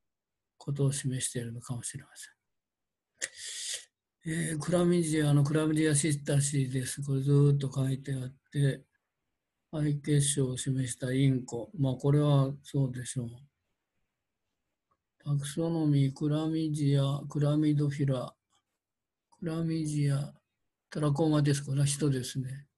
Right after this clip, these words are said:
えー、ムリダーラン。これはあれだな、下肢類の方ですね。ニューモニエ、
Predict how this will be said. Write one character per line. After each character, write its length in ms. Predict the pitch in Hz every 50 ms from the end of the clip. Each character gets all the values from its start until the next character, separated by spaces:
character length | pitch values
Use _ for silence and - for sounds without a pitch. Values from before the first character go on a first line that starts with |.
| _ _ _ _ _ _ _ _ _ _ _ _ - -
え 40 |
ー、 100 | 147 151
ム 100 | 147 147
リ 160 | 147 160 151 147
ダ 180 | 151 147 147
ー 20 | 143
ラ 80 | 135
ン。 200 | 131 135 139 147 - - - _ _ _ _ _ _ _ _ _ _ _ _ _ _ _ _ _ _ _ _
こ 160 | _ - - 165
れ 80 | 156
は 260 | 156 151 147 - - - _ -
あ 120 | 147 135
れ 100 | 127 131
だ 120 | 127 131 127
な、 100 | 123 127 127 123
下 120 | - 139 139
肢 180 | 139 - -
類 160 | 151 151 143 131
の 100 | 131 123
方 160 | 123 123 123
で 80 | 131
す 160 | 131 - - 131
ね。 100 | 131 131
ニ 120 | 139 143
ュ 100 | 143 147
ー 20 | 147
モ 200 | 147 143 143 139
ニ 180 | 135 135 131
エ、 220 | 131 131 - -